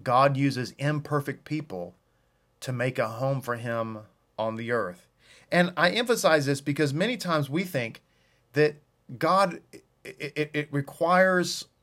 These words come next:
a, uh, a, a, a synagogue full of Zadokim who are, uh, you know, just walking on water.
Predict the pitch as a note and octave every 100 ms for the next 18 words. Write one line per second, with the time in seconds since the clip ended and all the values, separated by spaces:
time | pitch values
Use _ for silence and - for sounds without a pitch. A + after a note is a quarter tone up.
0 | _ C3+ C3+ C3+ B2+ A#2+ A2+ _ _ _
1 | _ _ _ _ _ _ _ _ _ B2
2 | B2 A#2 A2 G#2+ - A2+ - - _ _
3 | _ A#2+ A#2+ A2+ - F#3+ G3+ F3+ D#3 C3
4 | - D#3+ E3+ D#3 A#2 G#2 C#3+ C#3 D3 -
5 | - D#3 A2+ F2 - _ _ C#3 C#3+ B2
6 | A#2 A2 G#2+ G#2 F#2+ G2+ _ _ G#2 G2
7 | F#2 F2 E2+ E2 F2 _ _ _ _ A2+
8 | A#2 G#2 G#2+ A2+ A2+ - - _ _ _
9 | _ _ _ G#2+ G#2+ C3 E3+ E3+ F3 D#3
10 | D3+ C#3 C3 C#3 C#3 C3+ C#3+